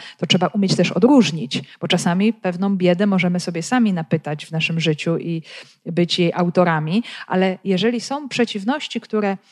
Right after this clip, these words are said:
y, s-, pojawiają się w wyniku czynienia dobra, w wyniku głoszenia Jezusa, to oczywiście może być ewangelizacja wprost, ale to może być w ogóle jakiekolwiek czynienie dobra,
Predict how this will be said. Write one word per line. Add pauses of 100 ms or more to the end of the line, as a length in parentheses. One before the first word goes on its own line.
(280)
y, (480)
s-, (400)
pojawiają
się
w
wyniku
czynienia
dobra,
w
wyniku (320)
głoszenia
Jezusa, (440)
to
oczywiście
może
być
ewangelizacja
wprost,
ale
to
może
być
w
ogóle
jakiekolwiek
czynienie
dobra,